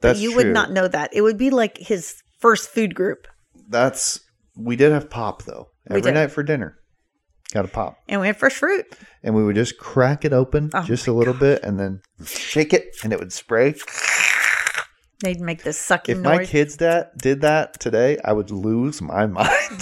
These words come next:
Speaker 1: We lost our minds. We're like,
Speaker 2: Here's
Speaker 1: "Open
Speaker 2: a,
Speaker 1: your pop."
Speaker 2: here's Vera's new favorite,
Speaker 1: Mm-hmm.
Speaker 2: to eat like a doggy.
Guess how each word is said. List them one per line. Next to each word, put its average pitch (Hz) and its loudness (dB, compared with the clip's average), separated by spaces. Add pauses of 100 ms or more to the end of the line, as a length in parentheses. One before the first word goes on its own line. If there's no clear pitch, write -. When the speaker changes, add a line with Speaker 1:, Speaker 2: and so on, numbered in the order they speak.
(120)
Speaker 1:
We 240 0
lost 208 2
our 165 -4
minds. 139 -14 (540)
We're 208 2
like, 170 0
Speaker 2:
Here's 185 2
Speaker 1:
"Open 262 2
Speaker 2:
a, 233 -8
Speaker 1:
your 214 0
pop." 208 0
Speaker 2:
here's 170 4
Vera's 127 2
new 98 0
favorite, - 0
Speaker 1:
Mm-hmm. 175 -6 (300)
Speaker 2:
to 123 2
eat 139 0
like 127 2
a 117 -4
doggy. 90 -2